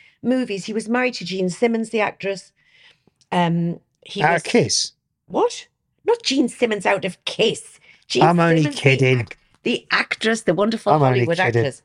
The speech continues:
Speaker 2: I'm only
Speaker 1: When he
Speaker 2: kidding.
Speaker 1: was thirty-four, she was eighteen.
Speaker 2: There's a story behind that as well, isn't there?
Speaker 1: So,
Speaker 2: Hmm.
Speaker 1: God, bore off, Denise. I d-, wanted to get my eyes done. Now, as somebody on the television, we very regularly get people who will do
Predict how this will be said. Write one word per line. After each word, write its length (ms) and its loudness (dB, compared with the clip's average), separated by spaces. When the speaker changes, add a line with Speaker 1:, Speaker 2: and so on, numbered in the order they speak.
Speaker 2:
I'm 60 2
only 60 2
Speaker 1:
When 80 -2
he 60 -4
Speaker 2:
kidding. 80 -4
Speaker 1:
was 140 -4
thirty-four, 480 -4
she 160 -8
was 140 -4
eighteen. 400 -6
Speaker 2:
There's 120 4
a 60 2
story 260 2
behind 260 2
that 120 -2
as 80 0
well, 160 4
isn't 160 -4
there? 160 0
Speaker 1:
So, 300 0
Speaker 2:
Hmm. 180 -4
Speaker 1:
God, 320 0
bore 240 2
off, 220 0
Denise. 420 -2
I 200 0
d-, 80 -8
wanted 280 -4
to 80 -10
get 160 -2
my 220 0
eyes 140 -6
done. 280 -10
Now, 320 -4
as 200 -4
somebody 340 -4
on 80 0
the 60 -8
television, 560 -4
we 80 2
very 260 4
regularly 560 0
get 220 -4
people 320 -4
who 160 -2
will 160 -2
do 340 -4